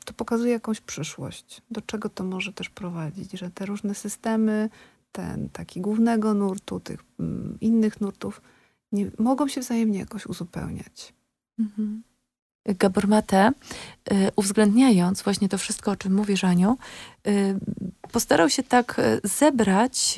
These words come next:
Speaker 2: y, swoje obserwacje w takie zasady. To tak zawsze ładniej brzmi, jak czytamy coś w punktach, uporządkowane.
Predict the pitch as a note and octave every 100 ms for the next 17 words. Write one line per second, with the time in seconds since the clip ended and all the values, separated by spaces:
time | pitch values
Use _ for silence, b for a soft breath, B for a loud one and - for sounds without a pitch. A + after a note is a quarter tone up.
0 | G3 F#3+ F#3 F#3 F#3 G3+ - - G3+ F#3+
1 | F#3 - F#3 F3+ C4+ - F#3+ A3 D4 B
2 | B B - - B3 - A#3 G#3+ A3 -
3 | E3+ - - - - - - - - G2
4 | G#3 - F#3 F#3+ F#3+ F3 F3 F#3+ A3+ F3+
5 | - F#3 F#3 F#3+ F#3 - - - G3+ A#3
6 | A#3 F3 E3+ F3+ F3+ F#3 F3 F3 A3 A#3+
7 | G#3+